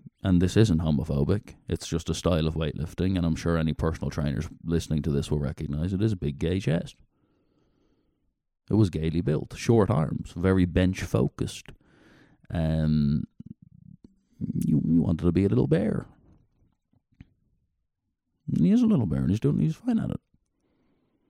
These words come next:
But Doddy deserves all the plaudits.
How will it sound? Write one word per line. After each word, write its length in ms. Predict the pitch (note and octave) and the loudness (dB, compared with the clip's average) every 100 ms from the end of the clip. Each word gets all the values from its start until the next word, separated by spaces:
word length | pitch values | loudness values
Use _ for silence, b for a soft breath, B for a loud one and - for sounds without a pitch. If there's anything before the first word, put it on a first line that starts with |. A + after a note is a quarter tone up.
| _ _ _ _ _ _ _ _ _ _ _ _ _ _ - | _ _ _ _ _ _ _ _ _ _ _ _ _ _ 8
But 160 | D3 - _ _ _ - | 8 8 _ _ _ 6
Doddy 520 | C#3 C#3+ C#3 C3+ A#2 b b b b b _ _ _ _ - - | 8 8 8 6 4 b b b b b _ _ _ _ -20 -4
deserves 760 | - G2 G2 F#2+ F2+ F2 - - - | 0 4 6 6 4 2 -6 -10 -6
all 200 | - G2 | 2 4
the 80 | D2 | 4
plaudits. 540 | - D2 D2 E2+ - | 2 0 0 -4 -10